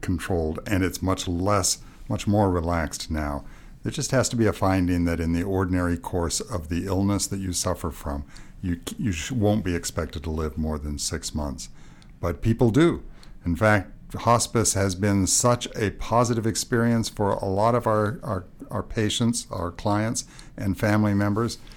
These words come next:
uh, that, um, that they have gotten better. Not, I don't mean to be cured, but they have improved the,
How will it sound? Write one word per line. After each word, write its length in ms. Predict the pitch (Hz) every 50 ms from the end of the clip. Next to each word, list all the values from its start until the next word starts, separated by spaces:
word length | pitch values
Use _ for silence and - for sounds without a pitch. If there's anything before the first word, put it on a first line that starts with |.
| - - - - - - - - -
uh, 180 | 107 98 98
that, 460 | 101 95 101 101 95 92 85 - -
um, 420 | 104 92 90 92 104 101 - 110 95 92
that 280 | 98 95 101 - -
they 240 | - 101 95 95 92
have 300 | 80 87 92 90 90 90 85 - - - - -
gotten 320 | - - 98 - 107 101 92
better. 320 | 113 131 151 156 85 - -
Not, 220 | 92 98 - - - -
I 20 |
don't 160 | 92 90 87
mean 140 | 87 85 78
to 60 | 76
be 100 | 80 82
cured, 560 | 78 - - - 156 175 135 82 76 90 104 - - - - - - -
but 100 | - -
they 120 | - 98 95
have 340 | 92 92 90 85 87 - - - - -
improved 640 | 107 95 87 - - 127 139 135 120 101 - -
the, 420 | - 98 98 95 95 95 101 98